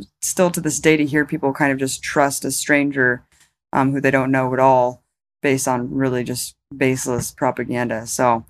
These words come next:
that always never ceases to amaze me. Um, something else that's just really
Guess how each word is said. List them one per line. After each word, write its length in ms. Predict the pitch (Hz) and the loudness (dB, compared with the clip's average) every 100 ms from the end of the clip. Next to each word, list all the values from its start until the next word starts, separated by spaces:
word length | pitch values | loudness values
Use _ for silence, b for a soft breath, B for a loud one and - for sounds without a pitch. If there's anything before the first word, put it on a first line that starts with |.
| b b _ - | b b _ 0
that 100 | 165 | 4
always 460 | 165 151 - - - | 4 2 -2 -8 -4
never 340 | 156 135 139 | 0 2 0
ceases 380 | 135 147 135 131 | 0 -2 -2 -2
to 140 | 139 | -2
amaze 340 | 127 127 131 127 | -2 0 -2 -2
me. 200 | 120 117 | -4 0
Um, 360 | 131 123 123 - | 4 4 2 -4
something 240 | 226 233 | 0 2
else 160 | 165 135 | 2 2
that's 160 | 147 | -2
just 180 | 147 131 | -2 -2
really 400 | 139 147 139 123 | -2 0 -2 -4